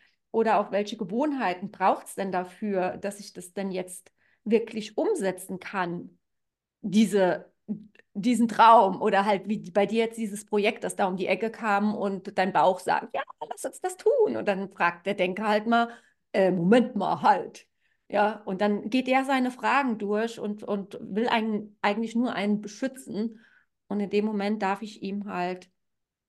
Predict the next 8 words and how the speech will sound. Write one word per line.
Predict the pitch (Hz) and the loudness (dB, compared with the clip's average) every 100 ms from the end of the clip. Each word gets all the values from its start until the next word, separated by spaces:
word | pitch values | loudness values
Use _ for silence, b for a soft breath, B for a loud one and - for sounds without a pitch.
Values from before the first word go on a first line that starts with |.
| _ | _
ja, | 190 190 175 175 | 0 0 -2 -8
vielleicht | - 185 214 | -6 -6 -4
mit | 285 | -6
so | 269 | -4
ein | 254 | -4
paar | 247 220 220 | -2 -2 -2
hilfreichen | 226 214 247 - _ _ 208 202 208 220 | -4 -4 -6 -8 _ _ 0 0 0 -8
Fragen, | 208 190 190 196 202 208 208 | -6 0 0 0 -2 -6 -10